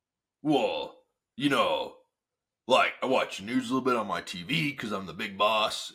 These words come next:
And then, uh, you know, he had, like, whiskey in the corner. So he'd have, he'd have, like, a shot of whiskey two or three times a day, like, sipping whiskey, stuff like that. Not necessarily shot, but, like, you know what I mean? Like, there was a bunch of stuff going on there. He was not leading by example. Well, he was, but not by a great example.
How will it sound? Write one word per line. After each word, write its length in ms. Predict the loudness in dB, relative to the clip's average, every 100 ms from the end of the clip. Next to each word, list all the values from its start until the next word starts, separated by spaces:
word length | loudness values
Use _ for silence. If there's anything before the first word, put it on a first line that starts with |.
| -14
And 140 | -12
then, 240 | -12 -10
uh, 240 | -10 -10 -12 _ _ _ _ -14
you 60 |
know, 40 | -10
he 60 |
had, 140 | -8 -6
like, 180 | -8 -10 _ _ _ _ _ -6
whiskey 340 | -6 -4 -6
in 60 | -8
the 60 |
corner. 340 | -6 -6 -4 -4
So 140 | -6
he'd 80 | -6
have, 120 | -6 -8 -14
he'd 120 | -6
have, 180 | -4 -4
like, 140 | -6
a 60 | -6
shot 240 | -2 0
of 80 | 0
whiskey 320 | -4 -8 -8
two 140 | -8 -8
or 60 |
three 160 | -4 -2
times 280 | -2 -2 -4
a 20 |
day, 160 | -2 0
like, 180 | -2
sipping 320 | -4 -6 -4 -6
whiskey, 280 | -6 -6
stuff 220 | -8 -6 -6
like 120 | -4
that. 160 | -4
Not 120 | -2 -2
necessarily 360 | -4 -8 -8
shot, 400 | -2 2 4 2
but, 100 | -4
like, 280 | -6 -6 -10 _ _ _ _ 0
you 80 |
know 60 | 4
what 80 | 4
I 40 |
mean? 200 | 2 -6
Like, 280 | -6 -8 -12 -10
there 60 | -10
was 100 | -2
a 40 |
bunch 160 | -2 -2
of 60 |
stuff 220 | 2 2
going 180 | 2 -2
on 120 | -2
there. 120 | -2 -6
He 100 | -6
was 160 | -2
not 260 | 0 -2 -4
leading 640 | -4 0 0 0 -8 -14 _ 0
by 120 | 2
example. 480 | 2 0 -2 -2 -6
Well, 120 | -6 -4
he 100 | 2
was, 480 | 6 6 4 -4 -4
but 80 | 2
not 180 | 4
by 120 | 6 4
a 100 | 2
great 320 | 2 4 4
example. 640 | 0 -6 -8 -4 -2 -4